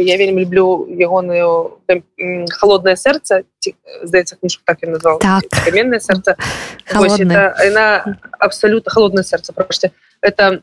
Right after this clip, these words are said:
Speaker 1: э, пераклад казкі Гауфа з, як бы, прадмовай перакладчыка, якая ёсць паўнавартасным раманам. То бок, вот для мяне гэта такая вельмі літаратура-літаратура, которая, можа быць, э, ну, скажем так, не вельмі блізкая, э,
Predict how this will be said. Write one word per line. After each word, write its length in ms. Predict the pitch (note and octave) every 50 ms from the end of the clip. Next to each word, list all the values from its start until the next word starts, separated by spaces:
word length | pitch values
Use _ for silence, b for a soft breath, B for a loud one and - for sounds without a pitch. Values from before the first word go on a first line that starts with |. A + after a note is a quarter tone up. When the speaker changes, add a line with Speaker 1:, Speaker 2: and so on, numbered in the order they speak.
| _ -
Speaker 1:
э, 240 | F#3+ G3 F#3+ F#3+ F#3 _ _ _
пераклад 380 | - G3+ G3 - A#3 A3 - -
казкі 240 | G#3 F#3+ - - G3 F3
Гауфа 460 | G#3+ A#3+ C4+ D#4 D#4+ D#4 - A#3 A3
з, 200 | G#3 - - - -
як 180 | G3 F#3 F#3+ F3+
бы, 80 | F#3+
прадмовай 380 | - G3+ F#3+ F#3 A3 A3+ G#3+ F#3+
перакладчыка, 580 | - F#3+ G3 G3 - A#3+ C#4 C#4+ - C4 -
якая 240 | G#3 F#3+ - - G#3 G#3 G#3
ёсць 160 | G#3 G3+ -
паўнавартасным 600 | - G3 F#3+ F#3+ F#3+ G3 F#3+ - _ _ - F#3+
раманам. 360 | F#3+ F#3+ F3 D#3+ D3+ D#3 D#3 - _ _ _ _ _ _ _ _ _ _
То 80 | - F#3
бок, 200 | F3 F#3 F#3 - -
вот 100 | G3 F#3
для 100 | F#3 G#3
мяне 180 | G#3+ A3 A3+ A3
гэта 220 | G#3 G#3 G3+ F#3+
такая 400 | - F#3+ - G3 F#3+ F#3+ F#3+ F#3+
вельмі 340 | F#3 F#3+ F#3 F#3+ F#3+ F#3 F3
літаратура-літаратура, 960 | F3 F3+ - G3 F#3 - A3+ G#3 G3 G3+ F#3+ - G3 G3+ - D4+ E4 D#4+ C4
которая, 580 | - G3+ F#3+ _ G#3 G#3 G#3 G3+ G3 G3 F#3+ F#3 - -
можа 180 | G3+ G3 F#3+
быць, 340 | F#3+ F3+ F#3 - - - -
э, 680 | G3+ - - F3 F3 F3+ F3+ F3 F3 F3 E3+ E3+ - - - _ _
ну, 120 | A#3+ C#4+ C4
скажем 260 | - - A3+ A3 G#3
так, 260 | - G3+ F#3 - _ _ _ _ _ _ _ _ _ _ _ _ -
не 120 | G#3 G#3+
вельмі 360 | G3+ A#3+ A#3+ A3 G#3+ G#3 G3
блізкая, 720 | F#3 F#3 G#3 G3+ - - _ - F#3 F3 E3+ E3+ E3+ E3+ F#3
э, 500 | - - F3 F#3 F3+ F3 F3 F3 F3